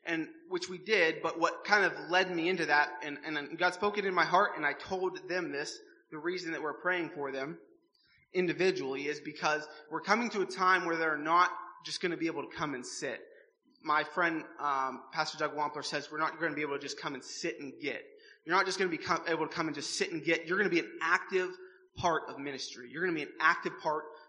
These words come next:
of praying for people, ministering to people. Um, you're, you're gonna be an active part of service, serving in his body. We're coming to a time where you're gonna be forced into being an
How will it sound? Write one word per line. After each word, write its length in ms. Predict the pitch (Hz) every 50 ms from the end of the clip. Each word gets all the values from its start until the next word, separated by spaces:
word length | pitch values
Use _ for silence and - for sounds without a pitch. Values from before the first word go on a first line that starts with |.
| _ _ -
of 180 | 131 131 123 - - - _ -
praying 260 | - 170 175 185 185 180
for 140 | - 202
people, 320 | 185 - - 190 - 185 143
ministering 600 | 139 139 160 170 180 170 - - 190 185 175 180
to 60 | 180
people. 500 | 180 - - 175 165 - 185 180 190 - - - - - _ -
Um, 200 | 143 139 143 147
you're, 100 | 156 170 170 165 - -
you're 160 | - 160 151 160
gonna 120 | 170 160
be 80 | 143 143
an 100 | - -
active 360 | 135 165 170 170 - 175 -
part 180 | - 175 160 147
of 100 | 143 -
service, 640 | - - - - - - 175 180 180 185 180 - - -
serving 540 | - - - - 185 185 196 196 202 196 190
in 80 | 185 175
his 140 | 165 147
body. 460 | 131 156 147 147 156 165 175 185 196 196 - - - - - -
We're 160 | - 165 160 156
coming 280 | 170 202 226 233 226
to 120 | 185 202 196
a 40 |
time 300 | 190 190 196 190 190 175
where 100 | 170 165
you're 180 | 160 160 170 185
gonna 140 | 180 160 156
be 20 |
forced 500 | 151 - - 196 190 202 202 196 - -
into 160 | 180 175 165
being 280 | 160 165 165 160 160 156
an 120 | 147 139